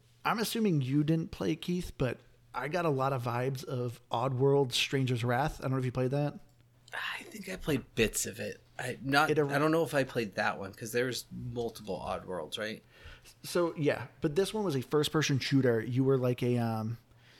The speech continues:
Speaker 1: kind of like a, like a cat-type person, humanoid,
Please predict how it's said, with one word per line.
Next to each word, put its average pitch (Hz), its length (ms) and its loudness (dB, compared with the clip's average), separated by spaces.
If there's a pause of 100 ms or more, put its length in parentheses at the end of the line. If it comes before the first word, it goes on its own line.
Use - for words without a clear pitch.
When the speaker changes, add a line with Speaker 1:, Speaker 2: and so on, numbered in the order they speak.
(240)
Speaker 1:
kind 202 140 -2
of 185 60 6
like 156 100 6
a, 123 160 4 (100)
like 123 140 -6
a 110 40 -6
cat-type - 760 -2 (120)
person, 131 380 2
humanoid, 139 540 4